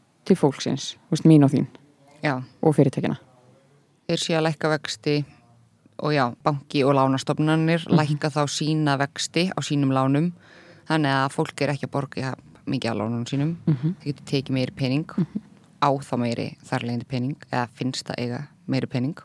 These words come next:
Speaker 2: og er tilbúið að eyða meiru.
Speaker 1: Nákvæmlega.
Speaker 2: Hann reynir að fá mig til að versla meira. Það virkar.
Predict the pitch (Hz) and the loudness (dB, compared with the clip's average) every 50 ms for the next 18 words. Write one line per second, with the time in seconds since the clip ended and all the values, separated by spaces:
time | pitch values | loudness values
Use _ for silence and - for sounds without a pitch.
0 | _ _ - 190 196 - - 180 147 139 151 165 190 214 175 143 127 117 123 127 | _ _ -4 -4 -4 0 0 0 2 2 2 4 4 4 4 2 2 0 -2 -4
1 | 117 - _ _ - 175 160 160 170 - - 180 185 190 170 - - - - - | -6 -8 _ _ -2 -2 -2 -2 -4 -4 -2 0 0 0 0 -2 -6 -12 -18 -20
2 | _ _ _ _ - 160 151 156 135 143 143 - 151 143 139 135 135 139 - - | _ _ _ _ -8 -6 -4 -4 -4 -6 -6 -6 -8 -8 -6 -8 -10 -12 -14 -14
3 | - 123 123 131 - - - 131 127 123 123 123 127 - _ - - 131 139 147 | -12 -10 -10 -10 -10 -10 -8 -6 -6 -6 -8 -10 -12 -16 _ -14 -10 -8 -8 -10
4 | - - - 143 143 | -10 -12 -14 -14 -14